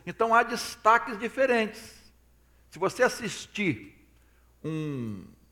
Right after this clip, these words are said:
todo mundo aqui assistiu um acidente, vão ter detalhes que você, quando vai relatar, não, não vai falar. E o outro vai. Então, você vai ver um anjo, dois <laughs> anjos, né? Então, você, destaques,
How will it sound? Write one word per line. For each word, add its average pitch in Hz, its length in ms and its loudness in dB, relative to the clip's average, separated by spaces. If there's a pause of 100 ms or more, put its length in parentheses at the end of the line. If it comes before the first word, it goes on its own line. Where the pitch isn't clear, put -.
(400)
todo 285 220 -2
mundo 254 180 2
aqui - 160 2
assistiu 170 380 -2
um 160 60 0
acidente, 139 760 -2 (1200)
vão 190 260 -2
ter 214 160 6
detalhes 180 680 8
que - 100 -8
você, 208 440 4
quando 208 260 -4
vai 180 140 8
relatar, 160 480 6
não, 233 180 0
não 233 100 -4
vai 233 160 6
falar. 254 760 4
E 226 100 2
o 214 60 8
outro 269 300 10
vai. 160 360 4 (640)
Então, 262 380 4 (300)
você - 140 -6
vai 226 140 6
ver 190 300 12
um 180 240 2
anjo, 180 320 2
dois 147 340 6
<laughs> 185 200 6
anjos, 151 360 2
né? 185 160 8 (200)
Então, 233 260 2
você, - 220 2 (580)
destaques, 208 680 4